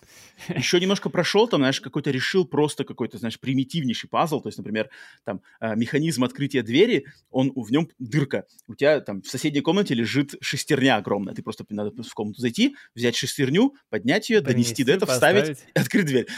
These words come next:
Speaker 2: Ну, то есть вот, на самом деле, пазлы здесь как бы такого уровня. <laughs> А,
Speaker 1: Эх.
Speaker 2: и ты это делаешь, и потом опять, опять, теперь опять ползи по уступчикам.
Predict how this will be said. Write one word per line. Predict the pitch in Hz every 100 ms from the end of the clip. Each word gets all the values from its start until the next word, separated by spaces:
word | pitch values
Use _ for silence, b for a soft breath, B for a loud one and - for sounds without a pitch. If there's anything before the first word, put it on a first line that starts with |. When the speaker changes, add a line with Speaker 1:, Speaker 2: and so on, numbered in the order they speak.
| B
Speaker 2:
Ну, | 185
то | 202
есть | 202
вот, | 165 -
на | 151 160
самом | 185 139
деле, | 113
пазлы | 104 170 208 196
здесь | 139 143 -
как | 147 226
бы | 131
такого | - - 214 143
уровня. | 127 120 107 123 123
<laughs> | - - - 277 226 - -
А, | 131 123 123
Speaker 1:
Эх. | 113 110
Speaker 2:
и |
ты | - 202 220
это | 170 170
делаешь, | 180 240 - -
и | -
потом | 143 196
опять, | 190 160 -
опять, | - 190 _ - -
теперь | - 190
опять | 160 147 -
ползи | 127 117 117 151
по | 120 123
уступчикам. | 127 135 - - -